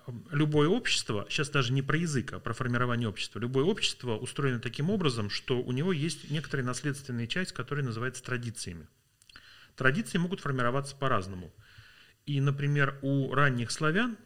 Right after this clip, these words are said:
в нормальную традиционную жизнь, э, входила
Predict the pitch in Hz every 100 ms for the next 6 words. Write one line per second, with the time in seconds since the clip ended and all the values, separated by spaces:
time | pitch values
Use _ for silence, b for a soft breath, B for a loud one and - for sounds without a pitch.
0 | - 117 123 120 113 131 143 120 113 113
1 | 120 117 135 120 120 120 202 220 202 -
2 | - 135 131 123 117 113 - 139 131 165
3 | 185 170 156 127